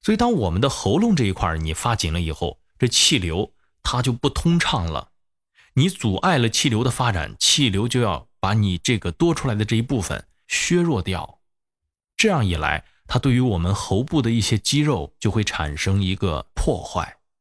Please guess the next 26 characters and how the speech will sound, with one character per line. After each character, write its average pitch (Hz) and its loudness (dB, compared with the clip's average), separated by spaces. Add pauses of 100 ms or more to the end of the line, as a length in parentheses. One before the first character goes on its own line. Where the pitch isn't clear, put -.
(140)
有 87 0
一 95 0
个 127 0
气 - 2
流 95 0
的 110 0
冲 175 2
击 170 2
力 156 -2 (300)
会 95 0
冲 160 2
击 131 0
我 98 -2
们 80 -4
的 82 -2
肌 131 2
肉 107 0
群， 78 -6 (640)
你 110 0
不 170 -2
停 147 0
地 165 2
在 117 0
冲 120 2
击 120 -2
它 - -8